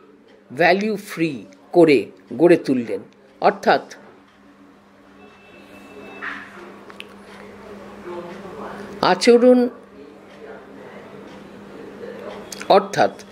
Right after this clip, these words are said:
আচরণবাদীরা কোনো রকম নীতিবোধ, উচিত অনুচিতের বিষয়কে রাষ্ট্রবিজ্ঞানের আলোচনায় স্থান দিতে চাইলেন না।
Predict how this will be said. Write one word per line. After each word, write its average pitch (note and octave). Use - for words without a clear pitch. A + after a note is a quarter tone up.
আচরণবাদীরা F3+
কোনো F3+
রকম E3+
নীতিবোধ, D#3
উচিত E3
অনুচিতের D#3+
বিষয়কে D3
রাষ্ট্রবিজ্ঞানের C#3
আলোচনায় D#3+
স্থান D#3
দিতে D3+
চাইলেন C#3
না। A#2